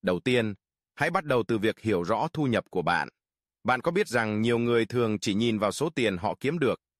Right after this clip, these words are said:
mà quên đi việc theo dõi từng khoản chi tiêu? Hãy ghi chép lại tất cả mọi thứ bạn chi tiêu trong một tháng, từ tiền ăn uống, đi lại cho đến những khoản nhỏ như cà phê hay bánh ngọt. Điều này sẽ giúp bạn nhận ra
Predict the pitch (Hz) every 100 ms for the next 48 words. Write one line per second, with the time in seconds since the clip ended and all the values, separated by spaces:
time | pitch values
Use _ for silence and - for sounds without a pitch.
0 | _ 95 104 - - 165 160 156 107 90
1 | 131 117 110 117 165 - 92 85 92 73
2 | 117 - 120 120 110 _ _ _ _ _
3 | _ _ _ _ - 127 165 156 143 190
4 | 143 113 90 - - 95 85 98 82 135
5 | 139 82 - 135 127 123 113 120 90 -
6 | 101 101 120 175 _ - - 143 123 131
7 | 127 - 147 135 127 131 196 - _ _
8 | 143 151 117 98 92 135 120 143 165 180
9 | 127 85 87 92 73 65 104 127 101 80
10 | - 127 120 113 117 117 151 87 67 _
11 | _ _ _ _ _ _ - 127 123 120
12 | 107 - 151 185 131 104 98 110 104 123
13 | 120